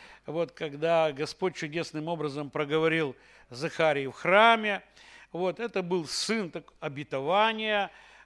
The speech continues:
Вот, и тогда ангел сказал, э, что он обратит сердца многих, он будет особым человеком. И вот, наконец, пришло время. Прошло тридцать лет.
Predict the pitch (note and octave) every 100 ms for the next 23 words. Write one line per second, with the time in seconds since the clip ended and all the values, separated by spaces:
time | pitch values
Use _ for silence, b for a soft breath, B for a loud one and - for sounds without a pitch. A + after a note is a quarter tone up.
0 | - E3+ F3+ F3 - G#3 F#3 F3 F3 D#3
1 | E3 A#3+ A#3 F3 E3+ F3+ G3+ D#3+ D#3+ -
2 | E3 C#3+ G3 G#3+ G3 B B B _ C#3
3 | C3+ - - F3+ F3 E3 E3+ A3+ A3 -
4 | b b - E3 D#3 D#3 C#3 D3 E3+ A3
5 | G#3 E3+ E3 - B B B _ F3 D#3+
6 | D#3+ D#3 D3 - F#3+ A#3 G#3 G3 E3 -
7 | F3 E3+ E3+ E3 D#3 C#3 B B B B
8 | F#3+ G#3 D#4 D#4+ A3+ A3 A3+ C4 - -
9 | G3+ - A3 G#3 G3 D#3 - E3+ - B3+
10 | - A3+ - G#3+ - F3 C3+